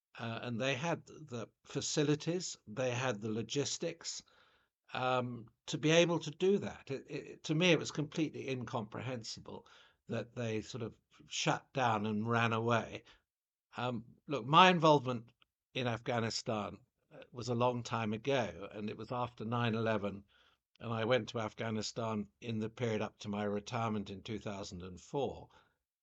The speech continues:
and I went there with Blair. And I remember very clearly a prominent Afghan saying to me, "You'll get tired of this. We'll wait you out.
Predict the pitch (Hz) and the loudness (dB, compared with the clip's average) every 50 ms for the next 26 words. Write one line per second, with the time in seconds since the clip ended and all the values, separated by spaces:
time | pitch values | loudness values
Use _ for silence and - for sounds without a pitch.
0 | - - 110 117 110 113 113 110 120 120 110 98 107 107 98 101 92 - - - | -12 -6 -4 -2 0 2 2 4 4 2 2 0 -2 -2 -2 -4 -6 -8 -6 -2
1 | 117 120 120 120 120 120 117 120 120 - - _ _ _ _ _ _ _ _ _ | 2 4 6 6 6 6 6 2 0 -4 -14 _ _ _ _ _ _ _ _ _
2 | _ - - 131 135 131 131 - 127 143 156 175 170 175 185 185 180 160 143 123 | _ -2 2 2 2 2 2 4 6 6 8 8 8 6 6 6 6 6 4 4
3 | 113 120 147 156 156 156 151 151 - - 139 135 131 127 113 104 104 104 - _ | 4 6 6 6 6 6 4 2 0 0 2 4 4 4 4 2 0 -4 -6 _
4 | _ - - - _ _ _ _ _ _ _ _ _ _ _ _ _ _ _ _ | _ -20 -20 -20 _ _ _ _ _ _ _ _ _ _ _ _ _ _ _ _
5 | _ _ _ _ - 113 - - 151 165 175 175 160 127 139 135 127 - - 117 | _ _ _ _ -12 -4 2 6 6 8 8 6 4 2 2 2 0 0 -4 -4
6 | 110 107 104 98 98 - - _ _ _ - - - 127 123 117 113 110 107 - | -2 -2 -2 -4 -6 -10 -20 _ _ _ -10 -6 -4 -2 -2 -2 -2 -4 -6 -6
7 | 107 98 95 95 101 110 - - _ _ _ _ _ _ _ _ _ _ _ _ | -6 -6 -6 -6 -8 -8 -10 -12 _ _ _ _ _ _ _ _ _ _ _ _
8 | _ _ _ _ _ _ _ _ _ _ _ _ _ _ _ _ _ _ _ _ | _ _ _ _ _ _ _ _ _ _ _ _ _ _ _ _ _ _ _ _
9 | _ _ _ _ _ _ _ _ _ - 147 165 170 151 165 - - - 170 180 | _ _ _ _ _ _ _ _ _ 2 4 6 6 6 6 4 4 6 8 10
10 | 175 170 165 151 135 113 110 107 117 117 - - - - _ _ _ _ _ _ | 10 10 10 8 6 2 0 0 0 -2 -6 -8 -10 -14 _ _ _ _ _ _
11 | _ _ _ _ _ _ _ _ _ _ _ - 135 143 147 139 131 135 147 151 | _ _ _ _ _ _ _ _ _ _ _ 2 6 6 8 8 10 8 8 8
12 | 147 151 - - 143 127 120 113 98 98 104 - - | 8 4 2 2 4 4 4 2 0 -2 -6 -8 -12